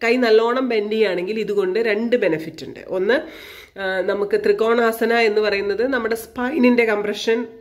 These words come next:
ആ, കുറയ്ക്കുന്നതിനും expansion വർദ്ധിപ്പിക്കുന്നതിനും സഹായിക്കുന്നു. അതുപോലെ തന്നെ നമ്മുടെ height improve ചെയ്യുന്നതിന് സഹായിക്കുന്നു. അത് നമ്മളിപ്പോൾ, ഇപ്പോൾ പറഞ്ഞ കാര്യം. രണ്ടാമത്തത് നിങ്ങളുടെ law handles, അതായത് ആ സൈഡിലുള്ള ബൾജിങ്, വയറിൻ്റെ സൈഡിലുള്ള ബൾജിങ്,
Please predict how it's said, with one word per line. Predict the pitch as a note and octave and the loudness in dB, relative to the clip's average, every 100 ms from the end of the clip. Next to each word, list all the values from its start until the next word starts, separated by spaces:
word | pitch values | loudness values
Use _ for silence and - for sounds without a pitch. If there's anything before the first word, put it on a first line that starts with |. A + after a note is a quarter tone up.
| _ - | _ -10
ആ, | G#3 G3 | -6 -4
കുറയ്ക്കുന്നതിനും | F#3+ A3 G#3 B3 B3 A#3 B3 E4+ - - - | -2 -4 -4 -4 -2 0 0 -4 -8 -14 -8
expansion | B3 - C4 A#3 A3+ A#3+ | -8 -2 0 2 0 -4
വർദ്ധിപ്പിക്കുന്നതിനും | G#3+ G#3 A3+ A3+ A#3+ B3 A#3+ B3+ | -4 -4 -6 -8 -2 0 2 0
സഹായിക്കുന്നു. | A#3+ A#3+ A#3+ B3+ C#4 | -4 -4 -4 -4 -4
അതുപോലെ | C#4+ G#3 G#3 A3 A3 | -2 -2 -2 -2 -2
തന്നെ | A#3 D4 D#4+ - - | -2 -4 -6 -16 -14
നമ്മുടെ | - C#4 | -4 -4
height | C#4 C#4+ C#4+ C4+ | 0 2 2 0
improve | B3+ A#3 A3+ | -2 0 -2
ചെയ്യുന്നതിന് | A3+ G3 F#3+ A3 | -2 -2 -2 -4
സഹായിക്കുന്നു. | C4+ - F#3+ E3 D#3 F3 | -6 -6 -6 -4 -4 -2
അത് | A#3 | -2
നമ്മളിപ്പോൾ, | A#3 A#3+ A#3+ A3+ - | 0 -2 -2 -4 -4
ഇപ്പോൾ | A3 A3+ | -8 -4
പറഞ്ഞ | A3+ A3 A3+ | -4 0 0
കാര്യം. | E3+ C3 C#3 - - - | 0 -4 -8 -12 -20 -4
രണ്ടാമത്തത് | C4 D4 D4 G3+ E3+ F3 F#3+ | 0 2 2 0 -4 -4 -2
നിങ്ങളുടെ | G#3 A3 G#3+ | 0 0 0
law | G3 F#3+ A3+ C#4 | 0 0 0 0
handles, | C4+ F#3+ E3 E3 | 0 0 -2 -4
അതായത് | F3 F3+ E3 | -4 -4 -4
ആ | F3+ | -4
സൈഡിലുള്ള | - A3 F3+ F#3 A#3 A#3 G#3 | -8 -4 -2 0 0 0 0
ബൾജിങ്, | E3 D3+ D3+ D3 E3 | 0 -4 -4 -6 -6
വയറിൻ്റെ | E3+ F#3 F#3 F3+ | -4 -4 -4 -6
സൈഡിലുള്ള | G#3+ A#3 G3+ G#3 G3+ F#3 | -4 -2 0 0 0 0
ബൾജിങ്, | G#3 G3 D#3+ D#3 | 2 0 0 -8